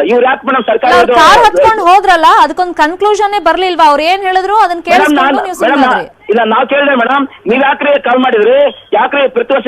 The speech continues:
Speaker 1: ಕಾಲ್ ಮಾಡ್ಬಾರ್ದಾಗಿತ್ತು ನೀವು?
Speaker 2: ಹ್ಮ್.
Speaker 1: ಯಾಕ್ರಿ ಅತಿಥಿ ಉಪನ್ಯಾಸ ತಗೊಂಡಿದ್ರಿ?
Speaker 2: ಹ್ಮ್.
Speaker 1: ಈ ಪ-, ಇಷ್ಟ್ ದಿನ ಕಾಲ್ ಮಾಡಿ ಸರೋಗ್ತೈತಲ್ಲ ಮೇಡಮ್, ನಮ್ಗೆ ಒಂದು ಸರ್ಕಾರಿ ಹುದ್ದೆ ಕಾಲೇ ಮಾಡಿಲ್ಲ ಮೇಡಮ್ ಇವ್ರು.
Speaker 2: ಹ್ಮ್.
Speaker 1: ನಮ್ಮನ್ನ ಬಸ್ಕೊಂಡ್ರು ಕೋಟ್ಯಾಂತರ ಉಳಿಸ್ಕೊಂಡಿದ್ದಾರೆ ಸರ್ಕಾರ ಇವತ್ತು."
Speaker 2: ಅದಕ್ಕೇನಂದ್ರು ಅವರು?
Speaker 1: ಮೇಡಮ್, ಅದಕ್ಕೆ,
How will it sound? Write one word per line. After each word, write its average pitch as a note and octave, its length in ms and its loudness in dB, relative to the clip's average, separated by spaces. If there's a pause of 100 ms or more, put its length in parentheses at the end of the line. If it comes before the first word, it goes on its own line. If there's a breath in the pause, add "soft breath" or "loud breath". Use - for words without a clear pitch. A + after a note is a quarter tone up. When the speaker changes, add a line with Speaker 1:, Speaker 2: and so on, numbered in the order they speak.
Speaker 1:
ಕಾಲ್ A3+ 140 -2
ಮಾಡ್ಬಾರ್ದಾಗಿತ್ತು A#3+ 540 -2
ನೀವು? G#3 160 0
Speaker 2:
ಹ್ಮ್. A3 520 -4
Speaker 1:
ಯಾಕ್ರಿ C4 260 -2
ಅತಿಥಿ B3 320 -2
ಉಪನ್ಯಾಸ C4+ 260 -2
ತಗೊಂಡಿದ್ರಿ? A#3+ 680 0
Speaker 2:
ಹ್ಮ್. C#4 380 -6
Speaker 1:
ಈ A3 40 -2
ಪ-, A#3+ 380 0
ಇಷ್ಟ್ - 180 -10
ದಿನ D4 120 0
ಕಾಲ್ C4+ 200 -2
ಮಾಡಿ C4+ 160 -2
ಸರೋಗ್ತೈತಲ್ಲ B3 440 -2
ಮೇಡಮ್, G#3 160 -2
ನಮ್ಗೆ G#3 160 -2
ಒಂದು A#3+ 560 0
ಸರ್ಕಾರಿ A#3+ 360 -2
ಹುದ್ದೆ B3+ 180 0
ಕಾಲೇ C4+ 280 0
ಮಾಡಿಲ್ಲ B3+ 300 -2
ಮೇಡಮ್ G#3+ 200 -2
ಇವ್ರು. F#3 200 0
Speaker 2:
ಹ್ಮ್. A3 440 -4
Speaker 1:
ನಮ್ಮನ್ನ C4 260 -2
ಬಸ್ಕೊಂಡ್ರು C#4+ 460 -2
ಕೋಟ್ಯಾಂತರ C#4 440 -2
ಉಳಿಸ್ಕೊಂಡಿದ್ದಾರೆ C4+ 500 -2
ಸರ್ಕಾರ B3+ 340 -2
ಇವತ್ತು." A#3+ 540 -2
Speaker 2:
ಅದಕ್ಕೇನಂದ್ರು D4 600 -4
ಅವರು? B3+ 380 -6 (720)
Speaker 1:
ಮೇಡಮ್, C4 300 2
ಅದಕ್ಕೆ, C#4+ 440 0